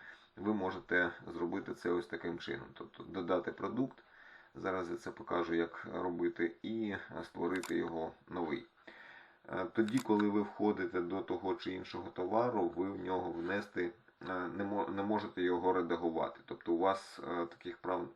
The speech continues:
таких прав нема. Для чого це зроблено? Для того, щоб ви не зламали, е, ту товарну номенклатуру, якою користуються інші, е,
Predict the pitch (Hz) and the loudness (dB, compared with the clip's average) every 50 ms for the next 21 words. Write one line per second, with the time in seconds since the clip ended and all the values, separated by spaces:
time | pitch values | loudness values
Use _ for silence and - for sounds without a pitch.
0 | - - 85 - - 90 85 - - - - 90 85 85 85 82 - - - - | -10 -10 -8 -4 -2 -2 -2 -2 -2 -2 0 0 0 0 -2 -4 -4 -6 -6 -8
1 | - - - - - - - - - - _ - - 85 92 98 92 85 - 113 | -8 -12 -20 -20 -20 -20 -20 -20 -20 -20 _ -14 -6 -2 2 2 2 4 6 6
2 | 104 95 90 90 85 - 87 85 82 85 - 87 95 98 101 104 101 95 92 87 | 6 6 6 2 0 0 -2 -4 -4 -2 0 0 0 0 0 -2 -2 -2 -4 -4
3 | 85 85 85 - - 95 95 101 101 87 - - 90 85 80 85 92 95 90 90 | -2 -4 -4 -2 -2 -2 -2 -2 -6 -8 -6 -6 -6 -6 -4 -4 -4 -2 0 -2
4 | 87 82 90 87 87 90 92 92 90 87 85 82 - - - - - - - - | -2 0 0 0 2 6 6 6 8 6 6 4 2 -4 -10 -20 -20 -20 -20 -20
5 | - - _ _ _ _ - - - - 90 90 90 90 - - - 110 107 104 | -20 -20 _ _ _ _ -18 -12 -8 -4 -2 -2 -2 -2 -4 -4 0 0 0 2
6 | - 87 85 82 87 87 87 87 85 85 85 85 87 87 - 92 87 - - 85 | 2 2 4 4 4 4 4 2 0 0 0 0 -2 -4 -4 -4 -4 0 4 4
7 | - 110 101 90 85 85 - - 92 95 95 85 - 85 82 82 - - - 90 | 4 4 4 2 0 -2 0 -2 0 0 0 -2 -2 -2 -4 -4 -6 -2 0 2
8 | 87 87 87 - - 87 87 - - - 92 90 85 82 - - 80 - - - | 2 2 2 0 -2 -4 -4 -4 -2 -4 -4 -4 -4 -4 -6 -6 -6 -8 -8 -12
9 | _ _ _ _ _ - - 85 85 82 82 82 | _ _ _ _ _ -10 -6 -4 -2 -2 0 -2